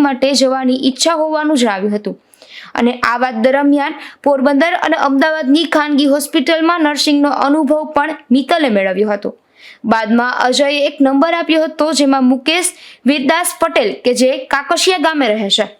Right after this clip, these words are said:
અને તેની પુત્રી દિગ્મિતા પટેલ કે જે યુકે રહે છે, તેના પિતા પુત્ર લોકોને વિદેશ લઈ જવા માટે કામ કરે છે તેમ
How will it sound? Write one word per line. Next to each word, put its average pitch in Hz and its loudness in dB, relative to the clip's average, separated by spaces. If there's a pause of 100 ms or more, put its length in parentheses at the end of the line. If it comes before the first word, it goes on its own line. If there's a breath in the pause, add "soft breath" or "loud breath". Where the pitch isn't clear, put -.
(360 loud breath)
અને 233 -2
તેની 247 0
પુત્રી 269 2 (100)
દિગ્મિતા 311 2 (340 loud breath)
પટેલ 277 0 (120)
કે 269 2
જે 294 0
યુકે 311 2
રહે 220 0
છે, 214 0 (440)
તેના 247 0
પિતા 269 0
પુત્ર 311 0
લોકોને 311 0 (380 loud breath)
વિદેશ 285 2
લઈ 339 2
જવા 311 0
માટે 277 0 (120)
કામ 294 -2
કરે 285 2
છે 190 -2 (320)
તેમ 285 2